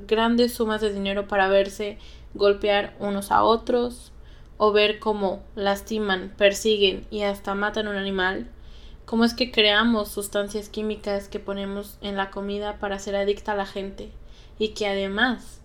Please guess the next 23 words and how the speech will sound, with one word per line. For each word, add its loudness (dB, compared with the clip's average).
dañan -4
la -2
salud 2
y -4
el 2
planeta? -4
De 2
cómo 4
es 4
más 4
fácil 0
gastar 0
en -4
cosas -4
de 2
marca -2
que -2
gastar 0
en -2
libros -2
o -8
comida -4
orgánica. -6